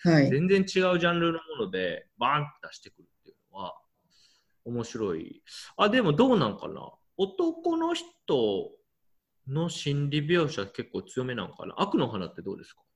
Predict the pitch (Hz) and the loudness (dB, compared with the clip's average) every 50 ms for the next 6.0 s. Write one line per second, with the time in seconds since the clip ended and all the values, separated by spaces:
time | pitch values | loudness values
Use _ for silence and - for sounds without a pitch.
0 | _ _ - - - 185 208 254 262 226 - - 143 180 247 302 349 349 - 359 | _ _ -12 -8 -4 -2 -2 -2 -2 -2 -4 0 2 6 8 8 8 10 10 12
1 | 370 339 294 254 233 240 202 196 202 202 196 180 - 156 151 - 131 123 143 151 | 12 12 12 12 12 12 12 12 12 12 12 12 12 10 10 10 10 12 12 12
2 | 135 - - - - - - - - 302 262 269 302 277 269 269 269 262 254 247 | 12 10 8 4 -2 -10 2 8 10 12 12 12 12 12 12 12 12 12 12 12
3 | 240 240 - 190 190 190 185 185 180 196 185 190 185 - - 330 339 330 330 339 | 12 12 12 12 12 12 12 10 10 10 8 10 10 10 12 12 12 12 12 12
4 | 330 - - 175 165 285 - 175 170 147 117 - - - - _ _ _ - - | 12 12 12 12 12 12 12 12 12 12 10 8 6 0 -8 _ _ _ 4 8
5 | 175 170 156 156 151 208 220 311 277 294 302 285 220 - 175 143 131 - - - | 10 12 12 12 12 12 12 12 12 12 12 12 12 12 12 10 10 8 6 4